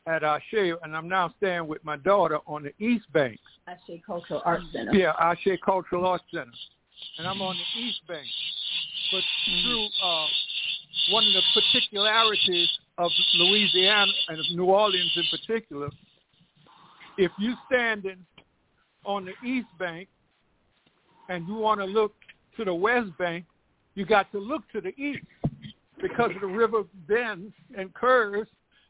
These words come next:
Speaker 1: and so that the West Bank is actually to the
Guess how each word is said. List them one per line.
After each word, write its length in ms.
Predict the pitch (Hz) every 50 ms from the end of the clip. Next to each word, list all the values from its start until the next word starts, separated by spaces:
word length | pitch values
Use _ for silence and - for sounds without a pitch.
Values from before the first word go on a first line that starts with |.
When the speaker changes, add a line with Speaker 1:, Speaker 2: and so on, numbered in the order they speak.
| _ _ -
Speaker 1:
and 180 | 208 196 190 - -
so 120 | 220 208
that 160 | 196 196 196 151
the 120 | 196 196 - _ _ _ _ - _ _ _ _
West 320 | - 185 214 240 269 254 202 180 170
Bank 280 | 208 202 202 202 196 _ -
is 160 | 208 190 165 143 214
actually 380 | 220 226 208 - - 202 180 - -
to 60 | 202
the 140 | 180 180 175